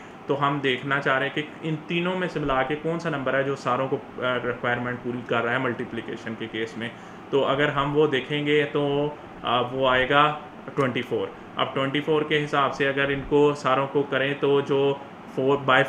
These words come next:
four है, वो सिक्स्थ पार्ट बन रहा है, अगर by six है तो वो फोर्थ पार्ट बनेगा, क्योंकि छः चौका चौबीस, इसी तरह आठ तीय चौबीस है,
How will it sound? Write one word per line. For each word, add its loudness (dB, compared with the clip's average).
four 6
है, 6
वो 0
सिक्स्थ -4
पार्ट 4
बन 4
रहा 2
है, 0
अगर 2
by 4
six -2
है 6
तो 0
वो 2
फोर्थ -2
पार्ट 6
बनेगा, 2
क्योंकि -4
छः 0
चौका -2
चौबीस, -2
इसी -8
तरह 0
आठ 2
तीय -4
चौबीस -2
है, 0